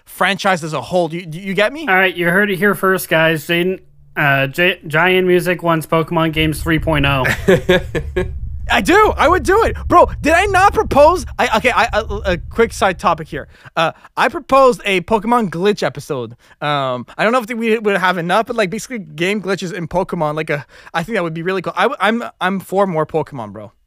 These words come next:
Speaker 1: I don't, I don't, th-, I don't know where this, like, anti-Pokemon thought of yours,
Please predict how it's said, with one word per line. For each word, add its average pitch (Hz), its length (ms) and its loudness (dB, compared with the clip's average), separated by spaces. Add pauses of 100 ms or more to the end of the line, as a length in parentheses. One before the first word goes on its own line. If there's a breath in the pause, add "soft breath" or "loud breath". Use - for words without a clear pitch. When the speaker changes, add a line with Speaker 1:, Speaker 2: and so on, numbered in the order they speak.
Speaker 1:
I 143 80 -4
don't, 190 180 -2
I 180 100 -2
don't, 202 200 -2
th-, - 160 -16
I 165 60 -4
don't 190 280 -4
know 180 220 -4
where 170 160 -2
this, 156 240 -6
like, 139 460 -6
anti-Pokemon 156 1000 -4
thought 139 200 -6
of 135 80 -6
yours, 123 400 -12